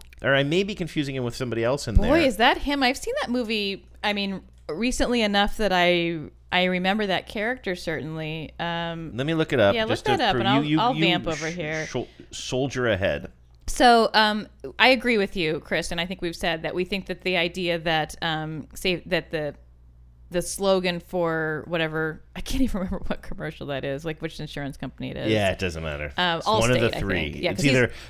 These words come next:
Speaker 1: Verizon, A T and T,
Speaker 2: No,
Speaker 1: or
Speaker 2: he,
Speaker 1: Sprint.
Speaker 2: he is the Allstate guy. Um, but this one, um, this new one that has him saying this is also, uh, having us say,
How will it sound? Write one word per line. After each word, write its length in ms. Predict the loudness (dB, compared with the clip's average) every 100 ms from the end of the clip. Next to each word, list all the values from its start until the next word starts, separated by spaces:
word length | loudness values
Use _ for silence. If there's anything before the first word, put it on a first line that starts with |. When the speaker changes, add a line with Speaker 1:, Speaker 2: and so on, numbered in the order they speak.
| -4
Speaker 1:
Verizon, 580 | 2 6 6 6 4 0
A 200 | 2 0
T 260 | 0 -2 -2
and 140 | 0
T, 80 | 4
Speaker 2:
No, 160 | 4
Speaker 1:
or 40 | 4
Speaker 2:
he, 160 | 2
Speaker 1:
Sprint. 260 | 0 0 -2
Speaker 2:
he 200 | 0 2
is 120 | 0
the 140 | 2 4
Allstate 460 | 4 2 -4 -4
guy. 340 | -2 -2 -2 0
Um, 400 | 2 2 2 -2
but 280 | 2 2 4
this 200 | 0 0
one, 300 | -2 -2 -2 -4 0
um, 480 | 2 2 -2 -8 -12
this 220 | -4 -2 0
new 160 | 0
one 180 | 2 0
that 180 | -4 -6
has 220 | -6 -4
him 140 | -4 -6
saying 300 | -4 -4 -4
this 240 | -8 -8 -6
is 200 | -6 -2
also, 720 | 0 0 0 0 0 -2 -6 -4
uh, 280 | -4 -2
having 280 | -4 -6 -4
us 180 | -4 -4
say, 400 | -6 -4 -6 -8